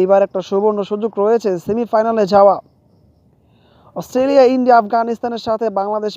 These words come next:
পেরে উঠবে কিনা, তাও কিন্তু প্রশ্নের সম্মুখীন হতে হচ্ছে। তবে বাংলাদেশ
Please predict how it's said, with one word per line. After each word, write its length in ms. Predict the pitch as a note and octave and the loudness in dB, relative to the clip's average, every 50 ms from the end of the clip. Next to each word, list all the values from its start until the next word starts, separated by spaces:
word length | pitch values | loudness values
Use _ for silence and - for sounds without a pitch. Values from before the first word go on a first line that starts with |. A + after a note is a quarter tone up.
| - A3+ | -2 -2
পেরে 160 | A3 G#3+ A3 G#3+ | 2 4 4 4
উঠবে 180 | G#3+ G3+ G3 G#3+ F#3+ | 4 2 0 -4 -2
কিনা, 180 | G#3+ G#3 G#3 G3 F3+ G3 | -2 -2 -2 -2 0 0
তাও 160 | F#3+ G3 G3+ G#3 - | 2 2 2 2 0
কিন্তু 200 | A#3 A3 G3+ A3 G3+ - | -6 -8 -6 -6 -6 -4
প্রশ্নের 340 | G#3+ G#3+ G3 _ - A3+ G3+ G#3+ | -4 -6 -6 _ -12 -12 -6 -4
সম্মুখীন 440 | G#3 G#3 G#3+ G#3+ G#3+ G3 - A#3 A3 A3 | -4 -4 -4 -8 -12 -8 -8 -6 -6 -6
হতে 140 | A3 G#3+ A3+ A3 | -2 0 0 0
হচ্ছে। 240 | A3 G#3 - A3 G3+ D3+ - _ _ _ _ _ _ _ _ _ _ _ _ _ _ - | 0 0 -2 -2 -4 -4 -4 _ _ _ _ _ _ _ _ _ _ _ _ _ _ -2
তবে 220 | E3+ F3 E3+ F#3 F3+ E3+ F3 | -2 0 0 0 0 2 2
বাংলাদেশ 320 | F3+ F#3 F#3+ G3 G3 G3 | 2 2 0 -2 -2 -2